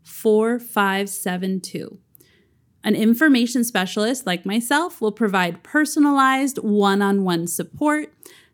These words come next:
to help patients learn about disease, treatments, financial, and other support resources. I encourage you to sign up to receive notification of future podcast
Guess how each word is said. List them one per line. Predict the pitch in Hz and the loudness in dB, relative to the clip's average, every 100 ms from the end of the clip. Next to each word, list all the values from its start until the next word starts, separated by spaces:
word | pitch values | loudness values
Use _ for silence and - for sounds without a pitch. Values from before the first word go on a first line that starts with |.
| - | -6
to | 226 | -2
help | 202 233 233 - _ _ | 0 0 0 -4 _ _
patients | - 214 - 220 196 | -2 0 0 0 0
learn | - 214 208 208 214 | 0 2 2 2 0
about | - 196 190 175 - - 196 | -2 -4 0 -2 -4 -12 -8
disease, | 202 185 190 226 233 233 214 - - | -2 -2 0 0 0 0 -4 -10 -8
treatments, | - 285 - 269 269 269 - - _ | -2 -2 0 0 2 0 -4 -14 _
financial, | 208 202 214 214 214 220 214 | 0 2 2 0 -2 -2 -2
and | - 190 - - | -4 -4 -4 -4
other | 311 311 311 | -2 0 0
support | - 269 - 196 185 | -2 -8 -4 -4 -4
resources. | - 185 180 165 156 - - 190 - _ _ - - _ _ 226 | -4 -6 -4 -6 -6 -8 -10 -12 -14 _ _ -20 -20 _ _ -2
I | |
encourage | 226 226 233 285 294 311 285 | 2 2 0 0 2 2 0
you | 285 | -2
to | 285 269 | 0 -2
sign | - 202 202 214 | -2 0 0 0
up | 190 - | -2 -4
to | 208 | -4
receive | 190 - 214 208 | -2 -2 -2 2
notification | 214 214 247 302 - 202 190 202 - | 4 4 2 -2 -2 -2 0 -2 -2
of | - 185 | -6 -8
future | - 302 381 320 277 | -2 -2 -2 -4 -4
podcast | - 185 185 - 175 180 | -2 -4 -4 -6 -6 -6